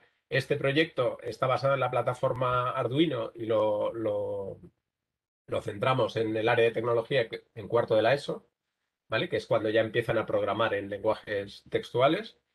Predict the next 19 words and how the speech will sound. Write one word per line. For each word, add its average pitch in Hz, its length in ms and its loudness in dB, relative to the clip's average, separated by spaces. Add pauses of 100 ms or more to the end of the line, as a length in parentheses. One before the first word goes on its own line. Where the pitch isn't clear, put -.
(300)
¿vale? 110 300 -2
Y 107 100 -4
entonces 113 420 2
hay 113 180 0
un 110 120 0
concurso 117 420 0
final 117 300 0
que 143 100 0
coincide 117 460 0
con 110 120 0
cada 113 260 4
una 110 140 2
de 120 60 4
las 107 160 0
movilidades 101 680 -4
que 110 100 -2
hacemos 107 320 -6
a, 98 100 2
a, 92 1040 -10